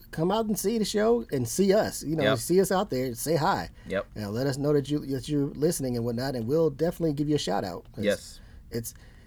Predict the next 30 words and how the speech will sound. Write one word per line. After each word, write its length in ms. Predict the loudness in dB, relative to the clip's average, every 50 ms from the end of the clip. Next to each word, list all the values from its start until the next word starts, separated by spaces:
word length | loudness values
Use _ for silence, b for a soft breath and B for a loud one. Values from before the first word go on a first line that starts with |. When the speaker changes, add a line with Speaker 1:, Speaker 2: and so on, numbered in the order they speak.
| B
Speaker 1:
it's 160 | B 0 2 4
not 240 | 4 4 4 4
about 440 | 4 2 0 0 0 0 0 0 0
us 220 | 0 0 0 0 -2
just 160 | -4 -4 -2
getting 160 | -2 -2 0
out 160 | 0 -2 -2
here 80 | -2 -4
talking. 380 | -4 -4 -4 -4 -4 -4 -4
We're, 200 | -4 -4 -2 -2
we're 80 | -2 -2
trying 200 | 0 0 2 2
to 80 | 2 2
get 160 | 2 0 -2
in 80 | -2
touch 260 | -4 -4 -4 -4 -4 -6
with 120 | -10 -10
the 60 | -10
people. 460 | -10 -8 -8 -8 -8 -10 -16 -18 -16 -6 -2
Speaker 2:
Yeah. 160 | 0 0 0
Speaker 1:
And 260 | 0 -2 -4 -4 -4
that's 180 | -6 -6 -6 -6
what 140 | -6 -4
we 100 | -2 -2
wanna 280 | -2 -2 -2 -2 -4 -4
do. 260 | -4 -6 -6 -8 -10 -12 b b b b b b b b b b b -20 -20 -14 -10
Um, 480 | -8 -6 -4 -4 -4 -4 -6 -6 -8 -8
so, 440 | -8 -6 -6 -6 -6 -6 -6 -6 -4
yes, 280 | -2 -2 -2 -2 -2 -4
definitely, 640 | -4 -4 -4 -4 -2 -2 -2 0 0 0 -2 -2